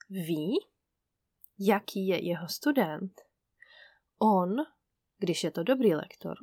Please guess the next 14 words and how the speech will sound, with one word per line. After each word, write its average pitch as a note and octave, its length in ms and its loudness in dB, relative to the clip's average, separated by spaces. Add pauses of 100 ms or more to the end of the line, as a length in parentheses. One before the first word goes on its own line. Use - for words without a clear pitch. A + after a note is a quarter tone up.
(500)
což - 260 -6
my F3 260 0
ve E3+ 120 -8
Slouček - 560 -6
jsme, G3 240 -6 (720)
<laughs> - 720 -6
tak B3 180 2
ten A#3 220 6
lektor G#3+ 720 0 (180)
to G#3+ 220 0 (420)
tomu A3 440 2
studentovi G#3+ 1080 0 (580)
umí G#3+ 560 2
dát. E3+ 540 -4